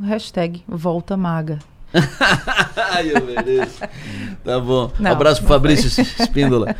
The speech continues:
Speaker 2: gremista, gente boa.
Speaker 1: É.
Speaker 2: Eh, acabei de chegar em Criciúma e estava tudo tranquilo no sentido Imbituba. Então, a ouvinte tá me passando mensagem aqui, Manuela, bom dia, Manuela, diz que veio de lá pra cá, Florianópolis veio de lá pra cá e nenhuma, nenhuma manifestação também.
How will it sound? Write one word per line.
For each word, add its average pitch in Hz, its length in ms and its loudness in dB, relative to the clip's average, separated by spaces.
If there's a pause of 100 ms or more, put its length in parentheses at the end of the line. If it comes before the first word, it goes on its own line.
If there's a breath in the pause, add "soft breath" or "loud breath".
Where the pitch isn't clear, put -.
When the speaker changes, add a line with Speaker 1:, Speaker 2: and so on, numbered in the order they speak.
Speaker 2:
gremista, 135 500 4
gente 120 240 -2
boa. 131 420 4
Speaker 1:
É. 170 300 -4 (100)
Speaker 2:
Eh, 123 400 4
acabei 135 340 0
de 127 80 -2
chegar 135 280 0
em 131 40 2
Criciúma 151 380 0
e 165 40 2
estava 151 220 0
tudo 170 140 0
tranquilo 160 380 0
no 147 80 2
sentido 151 320 -2
Imbituba. 135 500 0
Então, 131 380 -4
a 110 420 -6
ouvinte 117 340 -4
tá 123 120 -6
me 117 40 -2
passando 120 280 -2
mensagem 117 320 -2
aqui, 147 160 -2
Manuela, 131 360 0
bom 113 140 -2
dia, 123 160 4
Manuela, 151 400 2
diz 127 140 -6
que 165 120 -2
veio 139 200 4
de 135 80 0
lá 139 120 2
pra - 160 0
cá, 175 320 -2 (200)
Florianópolis 127 420 0
veio 131 120 4
de 123 60 -2
lá 127 80 4
pra 135 140 0
cá 147 300 -2 (320 loud breath)
e 135 340 0
nenhuma, 139 1040 2
nenhuma 131 400 2
manifestação 139 540 -2
também. 156 260 0